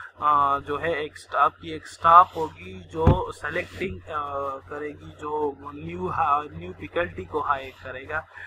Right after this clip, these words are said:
इसी तरह directing होगा, giving instruction, जो milestone को create करता है कि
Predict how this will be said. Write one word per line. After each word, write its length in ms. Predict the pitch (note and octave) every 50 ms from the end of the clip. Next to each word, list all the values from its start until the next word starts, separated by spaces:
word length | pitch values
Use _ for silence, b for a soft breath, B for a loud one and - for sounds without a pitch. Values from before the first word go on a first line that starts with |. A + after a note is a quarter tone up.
| B B B B -
इसी 180 | E3+ E3 E3+
तरह 240 | E3 - F3 E3 E3
directing 600 | D#3+ D#3 D3 D3 D3 E3 E3 - - F3 F#3+ F#3
होगा, 460 | - - E3+ D#3+ D#3 D#3 D#3 D3+ D3
giving 360 | C#3+ D#3 D3+ D#3 D#3 D#3 D3+
instruction, 720 | D3 - - - - E3+ F3 E3+ - - - F3 E3 E3 B B B B B B
जो 200 | - - E3 D#3+
milestone 680 | E3 E3 D#3+ E3 D#3+ - - - - F3+ F3+ F#3+ F#3+
को 160 | F3+ - D#3+
create 400 | D3 - - D3 C#3+ C#3+ C#3 C#3 - -
करता 300 | - C3+ C3 - D3 D3
है 160 | D3+ D#3+ D#3+ D#3
कि 300 | - - D#3+ E3 D#3+